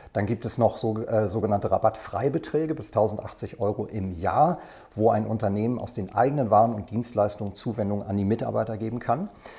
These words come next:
Und was wir besonders spannend finden, das ist die pauschalierte Besteuerung bis zehntausend Euro pro Person pro Jahr, weil einmal der Betrag natürlich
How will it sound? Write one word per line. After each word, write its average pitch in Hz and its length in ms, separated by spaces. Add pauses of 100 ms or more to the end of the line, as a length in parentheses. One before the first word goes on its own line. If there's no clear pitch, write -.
(340)
Und 113 180
was 117 160
wir 135 80
besonders 123 360
spannend 127 320
finden, 156 460 (340)
das - 240
ist - 560
die 120 300 (120)
pauschalierte 120 520
Besteuerung 131 720 (160)
bis - 360
zehntausend 127 720
Euro 131 360
pro - 240
Person 90 400
pro 95 220
Jahr, 98 420
weil 104 200
einmal 113 280
der 98 100
Betrag - 400
natürlich 127 400